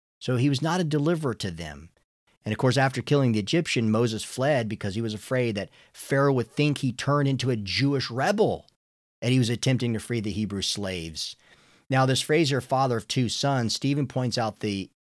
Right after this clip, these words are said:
in-, the, the interethnic marriages, um, that Moses had, that not only was he raised and educated by the Egyptians, but he marries a non-Hebrew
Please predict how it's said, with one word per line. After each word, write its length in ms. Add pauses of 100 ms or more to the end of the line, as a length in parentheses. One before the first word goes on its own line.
in-, 420
the, 320
the 220
interethnic 960
marriages, 600
um, 280
that 180
Moses 400
had, 400 (640)
that 160
not 160
only 340
was 240
he 140
raised 420
and 100
educated 480
by 160
the 120
Egyptians, 840 (480)
but 140
he 80
marries 420
a 60
non-Hebrew 1000